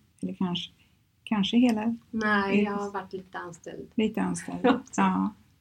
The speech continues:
Speaker 1: Men väldigt länge sedan.
Speaker 2: Mm.
Speaker 1: Så du har, du har varit egen företagare och du har liksom haft makten, eh, liksom, över ditt,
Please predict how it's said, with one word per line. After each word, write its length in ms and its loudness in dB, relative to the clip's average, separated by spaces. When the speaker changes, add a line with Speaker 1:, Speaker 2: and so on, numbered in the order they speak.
Speaker 1:
Men 160 6
väldigt 300 4
länge 260 0
sedan. 260 -4
Speaker 2:
Mm. 280 -6
Speaker 1:
Så 140 -2
du 180 4
har, 360 0
du 220 -2
har 80 6
varit 160 6
egen 300 4
företagare 800 2
och 120 -2
du 120 -2
har 240 -4
liksom 320 -4
haft 220 -4
makten, 540 -2
eh, 160 -2
liksom, 360 -8
över 260 -6
ditt, 480 -8